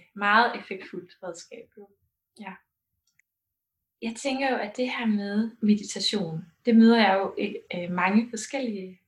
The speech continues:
øh, mangeartede, <laughs> ja, respons eller modtagelser af,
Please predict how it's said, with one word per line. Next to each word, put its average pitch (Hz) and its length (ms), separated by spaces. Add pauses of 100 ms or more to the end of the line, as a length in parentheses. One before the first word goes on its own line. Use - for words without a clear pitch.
(120)
øh, 208 120
mangeartede, 202 680
<laughs> - 1600
ja, 185 180
respons - 680
eller 185 400
modtagelser 202 720
af, 233 280